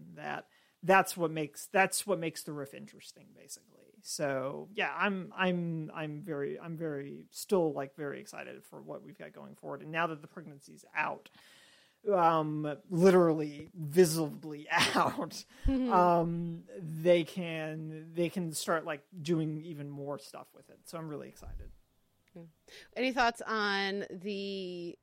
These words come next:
Speaker 2: ending and having Winona kill Tempest, even though he, he wasn't, he didn't choose to do this? Um, and then the, you know, the M R A guy, uh, going rogue,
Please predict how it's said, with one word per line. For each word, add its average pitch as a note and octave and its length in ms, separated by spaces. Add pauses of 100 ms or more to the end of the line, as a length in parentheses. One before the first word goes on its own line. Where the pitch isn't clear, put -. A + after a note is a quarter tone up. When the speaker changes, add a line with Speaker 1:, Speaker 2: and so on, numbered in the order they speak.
(120)
Speaker 2:
ending C#4 580
and F3+ 280
having F3+ 800 (300)
Winona F#3 400
kill C4 580 (220)
Tempest, A3+ 420
even G#3 200
though F#3 280 (180)
he, B2 200 (100)
he F#3 260 (580)
wasn't, F#3+ 420 (100)
he G3+ 160
didn't F3 420
choose G3 320
to F3 100
do G#3+ 220
this? G#3+ 480 (120)
Um, F#3 480
and F#3 200
then F#3 280
the, E3+ 280 (520)
you F#3 100
know, F3+ 120
the F3+ 200
M G3 180
R F#3+ 140
A F#3 160
guy, G3+ 640 (640)
uh, - 60 (100)
going F3+ 380
rogue, G3 500